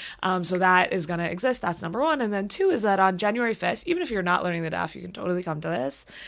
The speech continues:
It's a Sunday. We're gonna be starting the first page of Brachot. Um, there's gonna be breakfast. That's gonna be really nice. Um, and you should definitely try and come. Bli Neder, I might be making a Siyama Nida <laughs> also, and maybe some other people too.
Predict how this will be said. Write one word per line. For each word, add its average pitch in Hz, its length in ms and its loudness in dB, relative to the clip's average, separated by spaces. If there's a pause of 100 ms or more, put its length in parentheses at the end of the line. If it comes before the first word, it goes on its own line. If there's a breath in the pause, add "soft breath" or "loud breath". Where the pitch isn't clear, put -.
(120)
It's - 160 -4
a 185 40 -2
Sunday. 185 420 2
We're 190 120 0
gonna 185 100 0
be 175 80 -4
starting 175 340 -2
the 165 60 -4
first 165 240 -6
page 160 180 -6
of 151 240 -6
Brachot. 190 540 4 (340 loud breath)
Um, 165 180 0
there's 156 140 -4
gonna 175 120 -8
be 170 100 -8
breakfast. 233 800 4
That's 165 180 -2
gonna 160 160 -4
be 165 140 -6
really 202 260 -6
nice. 247 500 4 (300 loud breath)
Um, 190 360 4
and 180 600 0
you 180 120 -2
should 170 360 -2
definitely 170 800 -2 (240 loud breath)
try 160 220 -2
and 165 120 -4
come. 240 480 2 (320 loud breath)
Bli 175 180 -2
Neder, 180 440 4
I 165 160 2
might 165 240 -2
be 180 80 -2
making 170 260 -2
a 175 60 -2
Siyama 170 440 -2
Nida 233 380 10
<laughs> - 0 -
also, 277 400 8
and 240 140 8
maybe 240 200 4
some 240 140 2
other 240 160 6
people 240 280 2
too. 240 340 6